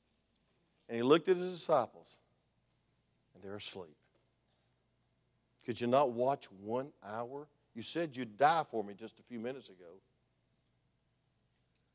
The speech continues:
And I can imagine the excuses the Lord heard. But folks, I want to tell you this. They did wake up.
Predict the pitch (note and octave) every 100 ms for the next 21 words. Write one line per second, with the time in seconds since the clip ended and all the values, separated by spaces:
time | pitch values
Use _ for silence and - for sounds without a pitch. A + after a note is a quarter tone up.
0 | _ _ _ _ _ _ _ _ _ _
1 | _ _ A2 A#2 A2 G#2+ A#2+ B2+ C3+ C3+
2 | C#3+ C#3 _ _ _ _ _ _ _ _
3 | _ _ G#2+ G2 - A#2+ G#2 - F2+ -
4 | _ _ - _ _ _ _ _ - F#2+
5 | F#2 E2+ F2+ D#2 _ _ _ _ _ _
6 | _ _ _ _ _ _ _ _ _ _
7 | _ _ - - A#2+ B2 B2+ B2+ C#3 C3+
8 | A2 F2+ - - _ _ _ _ _ _
9 | _ _ _ F#2+ G2 A2+ A2+ A2 A2+ G#2+
10 | D#2+